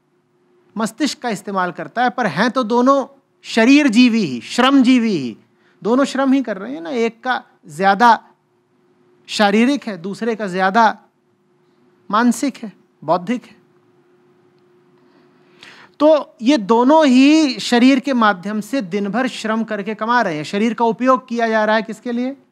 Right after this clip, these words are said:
कमाने के लिए। उस कमाई का किया क्या? उसको शरीर पर ही लगा दिया, खाने में, कपड़े पहनने में, शरीर को ही छत छैया देने में।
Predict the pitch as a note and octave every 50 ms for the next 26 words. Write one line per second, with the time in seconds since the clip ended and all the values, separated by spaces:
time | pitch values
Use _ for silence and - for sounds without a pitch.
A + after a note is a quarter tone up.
0 | _ - F#3+ F3+ E3+ E3+ E3 D3+ - - D3 - - - - - A3 G3+ - -
1 | A#3+ A3+ B3 C4+ C#4 D4 C#4+ C#4+ - B3 C#4 C#4+ C#4+ - D4+ D#4 D#4 D4+ - _
2 | _ _ _ _ _ _ _ _ _ _ _ _ _ _ _ _ _ _ _ _
3 | _ _ _ _ _ _ _ - G3+ - C#4 B3+ F#3+ A3+ A#3+ B3+ C#4 C4 A3 B3+
4 | C4+ C4+ B3+ B3 G#3+ G3+ F#3 D#3+ D3 B2+ A2 A2+ - _ _ _ _ _ _ _
5 | _ _ _ _ _ - - F#3 F#3+ G3+ G#3+ G#3+ G#3+ G#3 G3 F#3+ F#3+ F3+ F3+ F3+
6 | F3+ F3+ F#3 E3+ G3 G3+ G#3+ G#3 G#3 F#3 F#3 F#3 F3+ F3+ F3 F3 F3 F3 E3+ E3+
7 | E3 E3 F3+ - - _ _ _ _ _ - - F3+ F#3 G3+ G#3 F#3+ G3 - G3
8 | F#3 F#3 G3 G3+ G3 - - _ _ _ _ _ _ _ _ _ _ _ _ _
9 | _ _ _ _ _ _ _ - - G#3 G#3+ G#3 _ _ _ - - F#3 F#3 F#3+
10 | F#3+ F#3 F3+ F3+ F3 E3+ E3+ E3+ E3 E3 E3 E3 E3+ E3+ F3